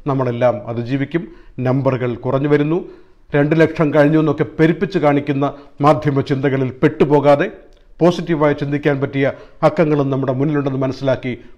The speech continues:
മുന്നോട്ട് നീങ്ങാനുള്ള ആശംസകളോടെ നിങ്ങളുടെ പ്രതികരണങ്ങളും ഷെയറുമൊക്കെ ഞങ്ങൾക്ക് വലിയൊരു ജീവൻ, ജീവിതമൊക്കെ നൽകുകയാണ്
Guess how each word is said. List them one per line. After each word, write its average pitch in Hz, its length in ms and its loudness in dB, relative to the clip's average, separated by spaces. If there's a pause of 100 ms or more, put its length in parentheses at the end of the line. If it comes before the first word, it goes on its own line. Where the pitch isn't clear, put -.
(100)
മുന്നോട്ട് 139 340 0
നീങ്ങാനുള്ള 127 400 -2
ആശംസകളോടെ 143 680 0 (420)
നിങ്ങളുടെ 220 320 8
പ്രതികരണങ്ങളും 180 720 4
ഷെയറുമൊക്കെ 165 640 2 (320)
ഞങ്ങൾക്ക് 147 460 4 (280)
വലിയൊരു 175 360 4
ജീവൻ, 165 520 2
ജീവിതമൊക്കെ 185 540 4
നൽകുകയാണ് 151 600 2